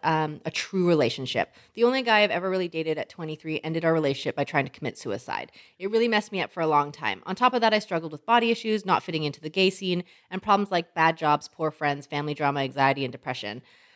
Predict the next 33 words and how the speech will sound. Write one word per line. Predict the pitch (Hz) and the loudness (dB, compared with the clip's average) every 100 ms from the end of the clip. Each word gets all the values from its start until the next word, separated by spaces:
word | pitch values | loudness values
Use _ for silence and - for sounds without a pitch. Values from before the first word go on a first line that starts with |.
| _ _ _ _ | _ _ _ _
Thankfully, | 285 320 320 294 | 0 0 0 2
I've | 247 233 | 4 4
made | 220 220 | 2 2
it | 220 | 0
past | 202 185 - | 0 -2 -2
these | 196 | -14
problems | - 170 151 156 156 - | -2 0 2 0 -2 -2
and | 175 170 170 160 | 0 2 0 -4
really | - 208 285 294 | -4 2 4 4
feel | - 190 180 | 4 6 8
like | 170 160 | 6 4
I've | 170 - | 2 0
truly | - 214 202 | -2 2 2
come | 202 165 | 4 2
into | 156 | 2
my | 156 - | -2 0
own. | 127 107 113 | 0 0 -2
I | |
started | 170 214 202 | -2 2 2
seeing | 202 202 190 | 2 -2 0
someone | 196 196 | 0 0
in | 208 | 2
February, | 160 156 160 151 156 _ _ | 0 2 4 4 2 _ _
only | - 214 | 0 2
for | 233 | 4
him | 233 208 | 2 -2
to | 208 | -2
ghost | 175 165 - | -2 -2 0
after | 143 151 151 | -2 -2 -8
a | |
couple | - 160 151 | -8 -8 -6
of | 143 | -6
months. | 135 92 | -8 -10